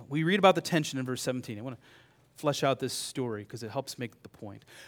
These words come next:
When Ahab saw Elijah, Ahab said to him, "It is you, you troubler of Israel."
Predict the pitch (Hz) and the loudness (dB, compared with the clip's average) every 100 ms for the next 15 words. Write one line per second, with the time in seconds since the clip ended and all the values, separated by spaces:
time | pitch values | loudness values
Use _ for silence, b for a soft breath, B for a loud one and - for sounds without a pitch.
0 | - 208 277 208 214 196 190 - 185 160 | 6 6 8 12 12 12 12 8 8 8
1 | 147 165 202 131 104 131 - - 214 214 | 8 6 4 2 -2 -6 -6 2 8 10
2 | 175 233 240 165 151 151 B B 240 339 | 12 12 12 10 6 4 B B 8 10
3 | 370 214 220 196 147 110 147 165 - - | 10 8 8 8 8 4 0 -2 -2 8
4 | 190 180 180 170 151 170 180 202 220 208 | 8 10 10 8 8 2 2 4 4 2